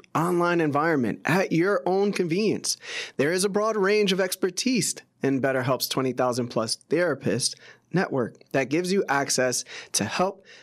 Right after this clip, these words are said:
that may not be available in your area. You just fill out a questionnaire, simple as that, to help assess your specific needs.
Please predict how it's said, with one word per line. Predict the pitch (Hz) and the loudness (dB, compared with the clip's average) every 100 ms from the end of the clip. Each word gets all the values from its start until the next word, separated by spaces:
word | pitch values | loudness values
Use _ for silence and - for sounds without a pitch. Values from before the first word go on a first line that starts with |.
| _ _ - | _ _ -4
that | 156 165 | -2 0
may | 131 160 214 | 0 2 2
not | 196 202 180 | 2 2 0
be | 165 | 0
available | 151 127 143 156 185 190 | 2 2 2 2 0 0
in | 151 127 | -2 -2
your | 113 127 151 151 - | 0 0 0 -2 -2
area. | 110 110 95 - _ _ - | -2 0 0 -4 _ _ -4
You | 165 | -2
just | 214 - | 0 -2
fill | 214 | 0
out | 220 | 0
a | |
questionnaire, | 214 190 - 175 175 135 | 0 0 0 2 2 2
simple | 156 151 | 0 2
as | 165 | 0
that, | 143 151 - - - | 2 -2 -4 -10 -2
to | 139 | -2
help | 120 180 - | 0 -2 -2
assess | 160 - 135 139 - - - - | 0 2 2 2 0 -6 -16 -6
your | - | -2
specific | 139 - - 247 277 | -2 0 0 0 0
needs. | 226 233 135 113 - | 0 2 0 0 -2